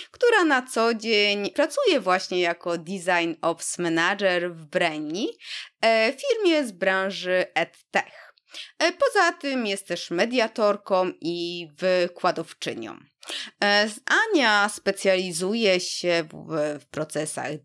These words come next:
design operations, e, service design, design thinking, więc ma dość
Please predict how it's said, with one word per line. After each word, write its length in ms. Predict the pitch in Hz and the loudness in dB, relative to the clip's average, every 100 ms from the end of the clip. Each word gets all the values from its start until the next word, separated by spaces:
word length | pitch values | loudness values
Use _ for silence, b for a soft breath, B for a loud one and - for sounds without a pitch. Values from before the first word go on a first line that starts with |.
| - | -6
design 400 | 196 185 175 175 | -2 0 0 0
operations, 1120 | 170 - 175 170 165 160 - 156 156 160 - - B B | -4 -2 0 2 2 0 0 -2 -4 -6 -8 -8 B B
e, 340 | - 156 147 143 | -2 -2 -2 -4
service 640 | - 208 208 196 202 175 - | -2 2 2 0 -10 -10 -10
design, 800 | 190 170 185 175 170 165 165 165 - | -8 -2 0 2 2 0 -2 -4 -6
design 500 | 202 170 160 165 160 - - | -6 -2 -2 -2 -10 -14 -2
thinking, 540 | 269 262 254 220 196 - B B B | 0 0 -2 -6 -6 -10 B B B
więc 680 | 190 240 427 453 370 359 - | -6 0 2 2 0 -2 -8
ma 500 | 196 233 247 247 226 | -2 2 4 4 2
dość 500 | 190 202 208 190 | 0 2 2 0